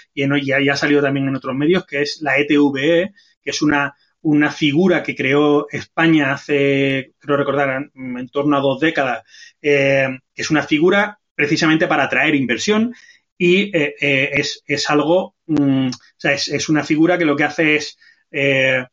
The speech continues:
todo el movimiento de dividendos entre, eh, eh, o sea, lo que hace es alojar fisca-, eh, filiales de, de multinacionales a través del holding español, de la E T V española,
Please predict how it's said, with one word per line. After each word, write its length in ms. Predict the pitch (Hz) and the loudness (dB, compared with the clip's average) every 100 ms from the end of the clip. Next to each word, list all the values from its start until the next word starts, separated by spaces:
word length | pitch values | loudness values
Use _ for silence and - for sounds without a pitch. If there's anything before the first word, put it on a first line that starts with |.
| _ _ _ | _ _ _
todo 200 | 156 156 | 2 4
el 80 | 165 | 4
movimiento 680 | 165 160 151 160 165 156 151 | 4 4 4 4 4 2 2
de 120 | 147 | 2
dividendos 840 | 147 147 160 160 143 117 - - - | 2 2 2 2 2 -2 -10 -12 -2
entre, 600 | 160 156 143 131 131 - | 0 2 0 -2 -4 -6
eh, 680 | 151 135 131 131 131 131 - - | -2 0 0 -2 -4 -6 -8 -8
eh, 300 | 131 127 127 | -4 -4 -4
o 60 | |
sea, 120 | - | -4
lo 60 | 131 | -2
que 80 | 139 | -2
hace 200 | 135 160 | 0 0
es 120 | 156 | 0
alojar 460 | 135 - 151 156 - _ _ | -4 -2 0 0 -4 _ _
fisca-, 260 | 160 147 170 | -6 -4 -4
eh, 280 | 151 147 156 | 0 0 -2
filiales 640 | 156 143 151 151 147 139 | -2 0 2 2 2 2
de, 340 | 147 143 139 151 | 2 2 2 0
de 220 | 143 139 | 0 2
multinacionales 720 | 143 143 139 - 139 156 143 | 2 0 -2 0 0 2 0
a 80 | 127 | 0
través 260 | 120 131 | -2 -2
del 140 | 131 135 - | -2 -4 -2
holding 300 | 143 139 139 | -2 -2 -4
español, 540 | - 151 170 226 220 | -6 -2 0 2 0
de 180 | 143 127 | -2 -2
la 100 | 131 | -4
E 60 | |
T 100 | 135 | -2
V 400 | 143 139 143 143 143 - _ | -2 0 0 -2 -6 -16 _
española, 640 | 147 - 151 170 190 247 | -14 -10 -6 -2 0 0